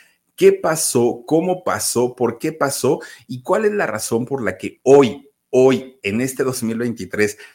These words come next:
Televisa está sufriendo económicamente?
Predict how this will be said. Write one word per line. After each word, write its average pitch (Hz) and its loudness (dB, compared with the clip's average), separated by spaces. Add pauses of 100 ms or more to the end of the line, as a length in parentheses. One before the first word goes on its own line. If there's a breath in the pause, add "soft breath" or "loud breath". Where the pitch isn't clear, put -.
(120 loud breath)
Televisa 107 -2
está 113 -4
sufriendo 131 -2 (200 loud breath)
económicamente? 101 -4